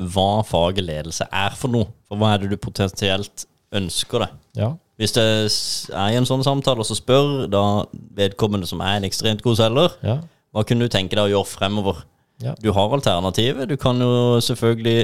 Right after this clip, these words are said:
Speaker 1: eh, gå opp i hierarkiet. Du kan bli en salgsleder.
Speaker 2: Ja.
Speaker 1: Det kommer til å føre med at du får mindre tid til salg.
Speaker 2: Ja.
Speaker 1: Du får mer ansvar for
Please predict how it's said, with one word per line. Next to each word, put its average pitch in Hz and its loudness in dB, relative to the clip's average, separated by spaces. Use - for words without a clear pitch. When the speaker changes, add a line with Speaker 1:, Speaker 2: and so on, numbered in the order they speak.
Speaker 1:
eh, 113 -2
gå 113 0
opp - -8
i 107 2
hierarkiet. 104 2
Du 170 -2
kan 120 0
bli 101 -2
en 95 -2
salgsleder. 101 0
Speaker 2:
Ja. 110 -6
Speaker 1:
Det 135 -2
kommer 127 -2
til 135 2
å 123 -4
føre 123 2
med 196 0
at 117 -2
du 117 -6
får 131 0
mindre 117 0
tid 175 -6
til 143 -2
salg. 151 -2
Speaker 2:
Ja. 95 -8
Speaker 1:
Du 117 -4
får 123 2
mer 117 2
ansvar 101 0
for - 0